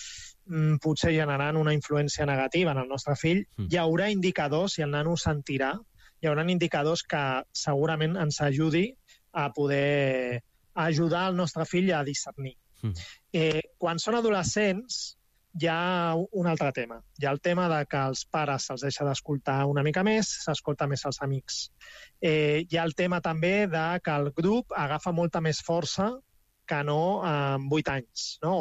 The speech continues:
Speaker 1: O no amb nou anys. Eh, lluitar amb això és complicat,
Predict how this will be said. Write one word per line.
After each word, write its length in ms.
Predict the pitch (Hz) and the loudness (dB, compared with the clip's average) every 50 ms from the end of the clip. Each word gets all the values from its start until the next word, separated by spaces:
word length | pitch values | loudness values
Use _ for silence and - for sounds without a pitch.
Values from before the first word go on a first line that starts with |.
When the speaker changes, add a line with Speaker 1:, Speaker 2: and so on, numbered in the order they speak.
| 143 | 0
Speaker 1:
O 60 | 139 | 0
no 140 | 139 143 147 147 | -2 -2 -2 -2
amb 120 | 147 143 | 0 0
nou 260 | 143 143 139 135 131 123 | 0 0 2 2 0 0
anys. 460 | 117 113 - - - - - - - _ - - - - - - | -2 -4 -8 -12 -12 -10 -10 -10 -12 _ -20 -20 -20 -20 -6 -4
Eh, 360 | 165 147 151 147 143 156 165 - - - _ _ _ _ - - - 571 - - - _ _ _ 214 - - | -2 0 0 0 0 -2 -4 -8 -14 -20 _ _ _ _ -20 -16 -16 -16 -16 -16 -20 _ _ _ -12 -4 0
lluitar 360 | 202 208 196 180 - 220 233 | 2 2 2 2 0 0 0
amb 100 | 240 226 | 0 0
això 220 | 208 175 - 220 | 0 0 0 0
és 100 | 220 - | 0 0
complicat, 560 | - 214 185 151 165 147 135 - - 123 113 | -2 -8 -10 -6 -6 -6 -6 -6 -8 -10 -10